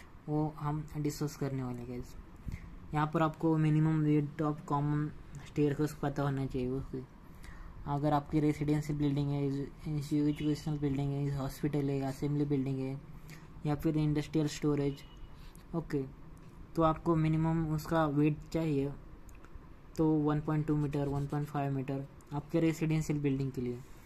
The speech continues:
अगर आपको residential building का plan चाहिए, तो आप देख सकते हो, यहाँ पर जो width होती है staircase की, वो आपको चाहिए one point two meter या फिर one point five meter के आसपास।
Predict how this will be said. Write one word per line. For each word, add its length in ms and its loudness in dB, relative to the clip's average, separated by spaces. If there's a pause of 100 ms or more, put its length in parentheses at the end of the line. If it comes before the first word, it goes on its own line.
(300)
अगर 200 2
आपको 260 0
residential 640 2
building 340 2
का 80 -2
plan 320 -2
चाहिए, 280 -2
तो 140 -4
आप 160 -2
देख 220 0
सकते 280 -6
हो, 140 -2 (720)
यहाँ 140 4
पर 260 2
जो 260 6
width 420 2
होती 240 0
है 120 4
staircase 440 2
की, 200 0
वो 180 2
आपको 280 0
चाहिए 280 2
one 240 2
point 240 -2
two 100 2
meter 340 -2
या 200 -2
फिर 220 -2
one 200 -2
point 260 -4 (320)
five 220 -4
meter 320 -4 (840)
के 80 0
आसपास। 540 -4